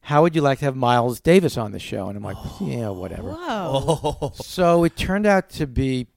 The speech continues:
Speaker 1: Peter Shukat, um, who's not with us anymore, but who, among other things, managed Miles. And
Speaker 2: So you
Speaker 1: Miles
Speaker 2: were chatting with Miles Davis' manager in first
Speaker 1: Yeah,
Speaker 2: class?
Speaker 1: yeah.
Speaker 3: Wow.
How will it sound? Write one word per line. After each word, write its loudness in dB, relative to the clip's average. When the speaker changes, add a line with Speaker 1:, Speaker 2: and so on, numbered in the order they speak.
Speaker 1:
Peter 4
Shukat, 0
um, 0
who's -8
not 0
with 2
us -4
anymore, -4
but 4
who, 10
among 2
other 0
things, -4
managed -2
Miles. -4
And -2
Speaker 2:
So 6
you 8
Speaker 1:
Miles 8
Speaker 2:
were 6
chatting -2
with -4
Miles 0
Davis' 0
manager -2
in -8
first 2
Speaker 1:
Yeah, 6
Speaker 2:
class? -8
Speaker 1:
yeah. -2
Speaker 3:
Wow. -8